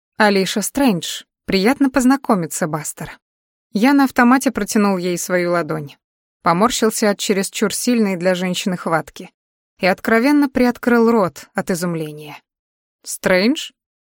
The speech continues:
переспросил я, некрасиво таращась на ухмыляющуюся женщину. «Та самая?» Она не ответила. Ее перебило восклицание отца. «Ах, а вот должно быть и Сабина».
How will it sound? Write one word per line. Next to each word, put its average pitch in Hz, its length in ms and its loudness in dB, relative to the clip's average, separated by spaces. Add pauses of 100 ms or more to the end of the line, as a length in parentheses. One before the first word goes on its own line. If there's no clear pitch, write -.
(160)
переспросил 196 640 -2
я, 233 200 2
некрасиво 208 560 -2
таращась 208 580 0
на 196 120 0
ухмыляющуюся 196 840 -2
женщину. 156 600 -8 (500)
«Та 160 160 2
самая?» 196 640 2 (480)
Она 196 260 2
не 269 140 4
ответила. 160 600 -6 (500)
Ее 202 380 0
перебило 196 460 -2
восклицание 185 680 -2
отца. 165 400 -6 (640)
«Ах, 208 340 2
а 196 100 4
вот 294 180 0
должно 240 420 4
быть 247 180 0
и 240 40 0
Сабина». 156 560 -2